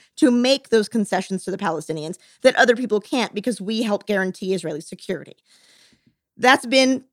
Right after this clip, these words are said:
basically the, the bargain. That's been why the U S has been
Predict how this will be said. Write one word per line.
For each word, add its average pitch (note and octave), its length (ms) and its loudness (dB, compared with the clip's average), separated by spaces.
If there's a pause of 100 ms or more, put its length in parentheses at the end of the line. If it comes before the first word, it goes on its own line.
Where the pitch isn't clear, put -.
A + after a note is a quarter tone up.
basically F4+ 380 4
the, C#4+ 240 0
the C4+ 140 2
bargain. A#3 500 4
That's G#3 220 0
been B3 480 4
why A3+ 240 6
the C4 100 -6
U B3+ 160 0
S B3 160 0
has B3 220 -8
been A#3 560 0